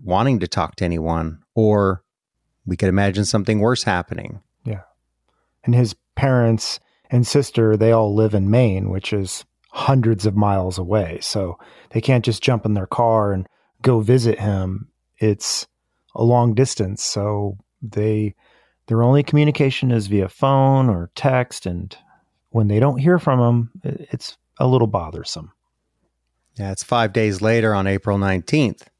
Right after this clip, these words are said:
Speaker 1: when Kim called the Lynchburg Police Department. And she said, "You know, I talked to my son five days ago, but I haven't heard from him since. That is out of the ordinary. Is there any way you could check on him?"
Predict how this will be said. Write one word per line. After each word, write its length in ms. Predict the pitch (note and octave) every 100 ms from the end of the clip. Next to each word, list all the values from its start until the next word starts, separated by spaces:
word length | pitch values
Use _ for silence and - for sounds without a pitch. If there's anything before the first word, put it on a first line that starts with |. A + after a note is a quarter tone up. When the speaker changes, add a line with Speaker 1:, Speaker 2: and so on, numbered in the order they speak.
| -
Speaker 1:
when 420 | G#2 F2+ E2+ F2 _
Kim 360 | - G2 F2+ G#2
called 420 | - G2 E2+ G2
the 100 | G2+
Lynchburg 480 | F2+ F2 - F2+ F2
Police 240 | - C3
Department. 640 | - - F#2 E2+ F#2 D#2 _ _ _ _ _ _ -
And 120 | G2+
she 100 | -
said, 340 | G2 G2+ F2+ F2
"You 60 |
know, 60 | F#2+
I 280 | F2+ F2+ F2 _ -
talked 240 | G2+ F#2+
to 60 | G2
my 100 | E2+
son 600 | - A#2 B2 B2 A#2+ A2+
five 200 | - E2+
days 260 | E2 G#2+ A2+
ago, 500 | A#2 B2 B2+ B2+ B2
but 100 | G2
I 40 | F#2
haven't 200 | F#2+ F#2
heard 200 | G2 F#2+
from 180 | F2+ F2
him 80 |
since. 400 | E2 - A#2 A#2
That 240 | - F#2 -
is 500 | G2 F#2+ G#2+ G#2 - _ _ _ _ _ -
out 100 | G#2
of 60 | F#2+
the 80 |
ordinary. 720 | G2 G2+ A2+ G2+ F2+ F2+ F2 F2+ _ _ _ -
Is 160 | A2
there 100 | F#2
any 120 | G#2+ A#2
way 260 | G#2 G2+
you 180 | G2 F#2
could 160 | - G2
check 240 | C3 B2
on 160 | G#2 F#2
him?" 280 | E2+ G2